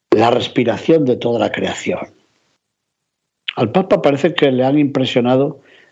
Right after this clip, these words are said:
las extensiones ilimitadas y silenciosas de Mongolia. Y dijo, "También nosotros, dejémonos estimular por la necesidad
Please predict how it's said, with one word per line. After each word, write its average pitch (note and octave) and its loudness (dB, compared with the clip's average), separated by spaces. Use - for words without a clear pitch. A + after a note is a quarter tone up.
las A2 0
extensiones C3+ 0
ilimitadas B2 0
y G#2+ 0
silenciosas G#2 0
de G#2+ 2
Mongolia. F#2 0
Y B2 0
dijo, A#2 2
"También A2 2
nosotros, - -4
dejémonos A#2 2
estimular G#2 0
por G#2 -2
la G2+ 0
necesidad G#2 -2